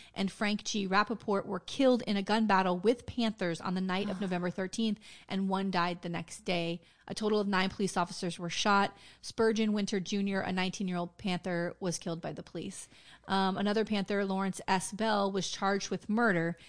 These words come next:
Speaker 1: Um, in an unsigned editorial he-, headlined, quote, uh, headlined "No Quarter for Wild Beasts," the Chicago Tribune urged that Chicago police officers approaching sus-, suspected Panthers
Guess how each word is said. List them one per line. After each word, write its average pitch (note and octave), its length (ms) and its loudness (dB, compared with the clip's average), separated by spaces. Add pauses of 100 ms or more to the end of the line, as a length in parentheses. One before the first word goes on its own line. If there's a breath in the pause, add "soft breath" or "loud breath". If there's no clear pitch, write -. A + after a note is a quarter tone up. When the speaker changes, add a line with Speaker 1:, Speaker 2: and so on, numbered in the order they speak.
(260 loud breath)
Speaker 1:
Um, G3 360 0
in G#3+ 100 0
an G#3+ 120 2
unsigned A#3 580 4
editorial G#3 540 0
he-, G3 280 0
headlined, G3 480 0
quote, F#3+ 360 -4 (160)
uh, G3+ 240 -6
headlined G3+ 440 2
"No G#3+ 160 4
Quarter A3 420 0
for G3+ 160 -4
Wild F#3 380 0
Beasts," E3+ 420 -6 (240 soft breath)
the A3 60 -12
Chicago A#3+ 340 4
Tribune G#3+ 540 2
urged A#3 400 2
that G3 180 0
Chicago G3+ 400 -2
police G#3+ 380 -2
officers F#3+ 560 0
approaching G#3 480 -2
sus-, - 380 -8
suspected B3+ 520 0
Panthers A3 460 0